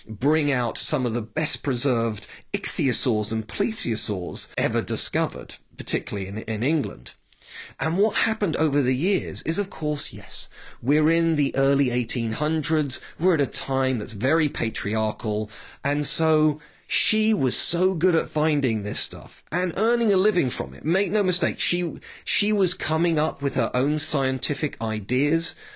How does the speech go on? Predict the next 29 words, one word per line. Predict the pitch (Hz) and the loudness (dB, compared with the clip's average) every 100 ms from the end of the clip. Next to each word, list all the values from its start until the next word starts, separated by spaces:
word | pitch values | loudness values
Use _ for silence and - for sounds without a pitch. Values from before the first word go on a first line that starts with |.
| - | -4
but | 135 - | -4 0
it | 151 139 | -2 0
was | 143 135 | 2 2
a | |
means | 127 160 208 208 - | 2 2 2 0 0
to | 180 | 2
an | 170 | 4
end. | 170 107 73 - - | 2 0 -8 -16 -12
She | - 143 | 0 0
was | 110 | 2
doing | - 156 165 | 2 4 4
this | 170 160 - | 4 2 -2
to | - 135 | -4 -2
survive | - 107 117 139 123 113 101 | 0 0 0 0 0 -2 -4
and | 110 107 110 | -4 -4 0
live. | 147 104 - - | 0 0 -6 -2
That | 180 - | -2 0
these | 175 165 165 147 - | -2 0 0 -2 -2
scientists | - - 196 220 208 175 156 - - - | -2 0 2 2 0 0 0 -2 -6 -10
from | - 135 120 | -4 -2 2
London, | 127 170 202 151 92 76 - - | 2 2 2 0 -4 -10 -18 -18
particularly | - 127 214 - 165 156 139 | -10 -2 -2 0 0 0 2
the | 139 120 101 - - | 0 0 -6 -14 -6
relatively | 110 147 139 143 110 123 | 0 2 2 0 0 0
newly | 127 139 131 | 2 2 0
created | 113 131 127 127 107 | 0 -2 0 0 0
Natural | 117 151 - - 127 | 0 -2 -2 0 0
History | 123 196 - 139 117 | 0 -4 -2 0 0
Museum, | 110 104 - 98 80 | 0 -2 -4 -4 -6